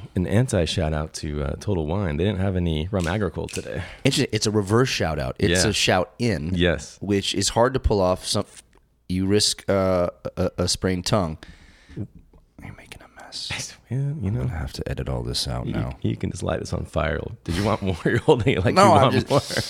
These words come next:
Speaker 2: I'm looking at it. I'm trying to, I'm trying to be discerning. I'm, I'm trying to, uh, oh God, this smells very different.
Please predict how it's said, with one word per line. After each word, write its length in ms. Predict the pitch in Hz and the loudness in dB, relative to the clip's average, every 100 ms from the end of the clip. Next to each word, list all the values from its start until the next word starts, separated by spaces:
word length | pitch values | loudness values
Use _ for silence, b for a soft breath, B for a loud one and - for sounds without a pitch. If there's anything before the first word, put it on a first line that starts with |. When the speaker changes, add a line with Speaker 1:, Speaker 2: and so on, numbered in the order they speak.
| - 107 | -2 2
Speaker 2:
I'm 140 | 127 | 4
looking 320 | 147 143 127 98 | 4 4 2 2
at 100 | 87 | 2
it. 80 | |
I'm 120 | 90 92 | 0 2
trying 240 | 110 104 | 2 2
to, 120 | 90 85 - | 0 -2 -4
I'm 100 | 92 | 0
trying 220 | 110 104 | 0 0
to 60 | |
be 160 | 95 98 | 0 0
discerning. 640 | 85 - 101 98 95 92 | 0 0 2 2 2 0
I'm, 240 | 80 76 - - | -2 -2 -4 -4
I'm 160 | 87 | -2
trying 380 | - 87 87 85 | 0 0 0 -2
to, 320 | - 82 78 | -2 -2 0
uh, 160 | 71 67 - _ _ _ _ _ _ _ _ _ - | -2 -4 -8 _ _ _ _ _ _ _ _ _ 2
oh 140 | 160 110 | 4 4
God, 380 | 110 113 85 | 2 2 0
this 100 | 82 - | -2 -2
smells 280 | 95 78 - | -2 0 0
very 460 | - - 98 92 | 0 0 2 2
different. 360 | 78 76 76 | 0 -4 -6